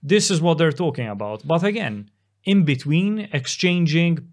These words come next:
porn videos, memes, stupid jokes. This is what it was like. You had a group of men, mostly,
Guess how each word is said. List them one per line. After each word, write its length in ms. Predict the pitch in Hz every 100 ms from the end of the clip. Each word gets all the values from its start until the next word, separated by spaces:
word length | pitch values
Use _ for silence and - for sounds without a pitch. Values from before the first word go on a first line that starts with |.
| -
porn 280 | 147 135
videos, 640 | 117 143 127 135 135 127 113
memes, 480 | 127 139 135 127
stupid 480 | - - 131 135 117
jokes. 560 | 113 139 139 143 - - _ _ _ -
This 280 | 165 220 208
is 120 | 156
what 200 | 170 170
it 140 | 175 170
was 240 | 160 135
like. 480 | 185 151 107 101 _ _ _
You 160 | - 175
had 240 | 175 185
a 80 | 147
group 320 | 139 196 220
of 300 | 202 151 117 143 170
men, 440 | 139 131 113 101
mostly, 720 | 104 110 107 - - 104 101